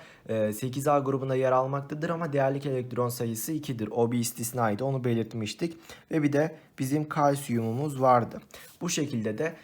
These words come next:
bu sorumuzu da halletmiş olalım arkadaşlar. Devam edelim diğer bir sorumuzla. E, aşağıdaki tepkime türlerinin karşılarına yazınız deniliyor.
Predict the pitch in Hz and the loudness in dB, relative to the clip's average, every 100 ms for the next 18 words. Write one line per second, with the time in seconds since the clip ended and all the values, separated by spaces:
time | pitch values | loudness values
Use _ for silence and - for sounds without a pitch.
0 | - - 147 151 135 120 107 101 107 160 | -14 -8 -6 -2 0 0 -4 -4 0 0
1 | 165 - - 156 147 131 123 127 175 196 | 0 -10 -6 0 2 2 0 -4 -4 -4
2 | - - 151 147 139 104 98 87 62 - | -4 2 2 4 2 0 -2 -6 -6 -8
3 | - - - _ - - - - 165 165 | -10 -14 -20 _ -20 -20 -16 0 4 6
4 | 143 117 101 104 151 180 - - 139 131 | 4 2 0 0 0 -2 -8 -12 -2 2
5 | 123 120 143 156 - - 127 117 113 95 | 4 2 -2 -4 -10 -6 -4 -2 -2 -6
6 | - - _ - - _ _ _ _ _ | -8 -10 _ -20 -20 _ _ _ _ _
7 | 120 120 131 180 190 190 202 202 185 180 | 2 4 4 2 0 0 0 0 0 0
8 | 185 180 143 143 156 165 147 127 127 143 | -2 0 0 0 0 0 0 0 -2 0
9 | 151 120 120 156 135 131 120 101 | 0 0 0 -2 -2 -2 -2 -2